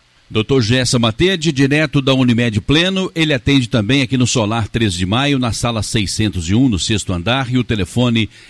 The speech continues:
é o três cinco três um, cinco oito quatro quatro. Doutor Gerson,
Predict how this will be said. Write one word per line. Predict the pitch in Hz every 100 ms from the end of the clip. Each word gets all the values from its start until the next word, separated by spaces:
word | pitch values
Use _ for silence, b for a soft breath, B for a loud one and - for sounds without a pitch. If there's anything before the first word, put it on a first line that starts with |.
| B
é | 110
o |
três | - 139 147
cinco | - 127 107
três | 123 113 95
um, | 139
cinco | 139 - 156 127
oito | 104 120 117 123
quatro | - 117 113 131
quatro. | 127 87 - 73 67 B B B -
Doutor | 123 156
Gerson, | 123 165 151 139 104